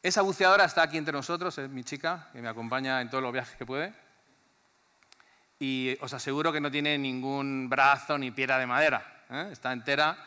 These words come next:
<laughs> Buceando en el último viaje que hemos hecho en Cuba, Jardines de la Reina, con diez tiburones, creo que hay en la foto, tiburones de arrecife, ¿eh?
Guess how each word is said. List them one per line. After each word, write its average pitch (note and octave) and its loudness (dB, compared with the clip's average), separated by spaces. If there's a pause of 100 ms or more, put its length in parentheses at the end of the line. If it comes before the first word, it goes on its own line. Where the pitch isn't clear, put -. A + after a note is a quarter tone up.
(300)
<laughs> - -20
Buceando F#3+ 6
en D3 -2
el D3+ -2
último D#3+ -2
viaje D#3+ 2
que D3+ -4
hemos D3 -2
hecho D#3+ -2
en C#3+ -4
Cuba, D#3 4
Jardines C#3 -6
de C3+ -2
la C3 2
Reina, D3 2
con B2+ -6 (460)
diez D3+ -4
tiburones, C#3+ -4
creo C3+ -4
que C3+ -2
hay C3+ -2
en B2+ -8
la A#2+ -4
foto, C3+ -6 (560)
tiburones B2+ -8
de A#2 -6
arrecife, A2 -8 (300)
¿eh? D#3 -8